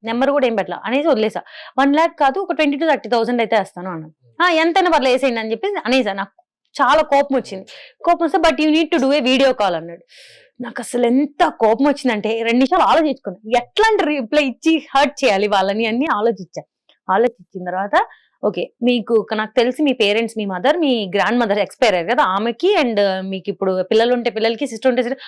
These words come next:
అందరికీ ఖచ్చితంగా స్మార్ట్ ఫోన్ ఉండే ఉంటది. ఖచ్చితంగా వీళ్ళందరి ఫోన్లో WhatsApp-కి వీడియో కాల్ ఆప్షన్ ఉంటది. వీళ్ళందరికీ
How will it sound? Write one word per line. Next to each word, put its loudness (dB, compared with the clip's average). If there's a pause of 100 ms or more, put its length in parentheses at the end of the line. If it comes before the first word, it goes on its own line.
(120)
అందరికీ 4
ఖచ్చితంగా 0
స్మార్ట్ 0
ఫోన్ -2
ఉండే 0
ఉంటది. -4 (460)
ఖచ్చితంగా 2
వీళ్ళందరి 2
ఫోన్లో 0
WhatsApp-కి 0
వీడియో -2
కాల్ 2
ఆప్షన్ -4
ఉంటది. -6
వీళ్ళందరికీ 0